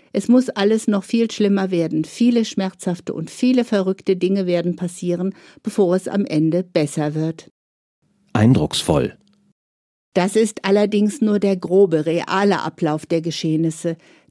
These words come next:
Speaker 1: Die wahre Meisterschaft der Ruth Ozeki zeigt sich darin,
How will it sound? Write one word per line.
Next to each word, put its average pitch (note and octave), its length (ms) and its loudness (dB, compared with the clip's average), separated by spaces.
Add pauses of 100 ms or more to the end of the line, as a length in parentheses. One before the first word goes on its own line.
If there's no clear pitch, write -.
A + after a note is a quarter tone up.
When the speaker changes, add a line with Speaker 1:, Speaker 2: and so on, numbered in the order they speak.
Speaker 1:
Die F#3 100 2
wahre F#3 300 2
Meisterschaft F#3 720 0
der F3 80 2
Ruth F3 320 0
Ozeki F#3 500 -4
zeigt G3+ 320 -4
sich A3 160 -2
darin, A3 440 -2